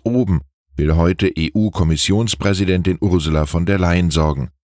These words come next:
Sie präsentiert ihren bis zuletzt geheim gehaltenen Plan. Wahrscheinlich eine Billion Euro schwer und finanziert mit Anleihen und Krediten. Unsere Brüsseler Büroleiterin Ruth Berschens verweist auf die drei Säulen des Leyen-Konzepts.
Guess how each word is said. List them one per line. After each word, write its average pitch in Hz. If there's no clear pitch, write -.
Sie 117
präsentiert 123
ihren 120
bis 131
zuletzt -
geheim 104
gehaltenen 82
Plan. 80
Wahrscheinlich 123
eine 90
Billion 78
Euro 110
schwer 127
und 160
finanziert 92
mit -
Anleihen 92
und 80
Krediten. 101
Unsere 123
Brüsseler 127
Büroleiterin 107
Ruth 82
Berschens 101
verweist 120
auf 110
die 120
drei 101
Säulen 104
des 123
Leyen-Konzepts. 78